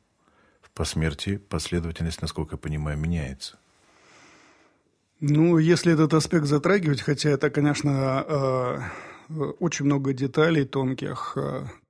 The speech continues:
Speaker 2: нужно просто отметить вот с точки зрения тематики души, что, э, душа, повторю, это марантийный феномен. То есть душа, с одной стороны, опирается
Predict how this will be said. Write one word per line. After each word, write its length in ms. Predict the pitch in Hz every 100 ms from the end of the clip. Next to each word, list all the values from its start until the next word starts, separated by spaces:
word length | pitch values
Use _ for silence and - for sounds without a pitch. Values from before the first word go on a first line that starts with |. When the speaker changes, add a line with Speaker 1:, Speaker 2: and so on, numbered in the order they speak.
| _
Speaker 2:
нужно 420 | 143 165 190 180
просто 280 | 165 170 -
отметить 400 | 160 175 170 139
вот 100 | 147
с 60 | -
точки 280 | 151 - 143
зрения 300 | 139 143 131
тематики 520 | 151 147 139 139 143
души, 380 | 135 143 - 185
что, 1000 | - - 147 151 151 151 147 160 147 143
э, 60 | 135
душа, 340 | 139 - 202
повторю, 460 | - 156 - 143 131
это 160 | 143
марантийный 720 | 143 147 151 160 180 147 131 131
феномен. 540 | - - - - - - _ _ _ _ _ _
То 120 | -
есть 120 | 143 139
душа, 280 | 160 185
с 100 | 175
одной 320 | 175 160 175 156
стороны, 400 | - 143 135 -
опирается 1040 | 156 - 160 151 131 135 - 143 - 127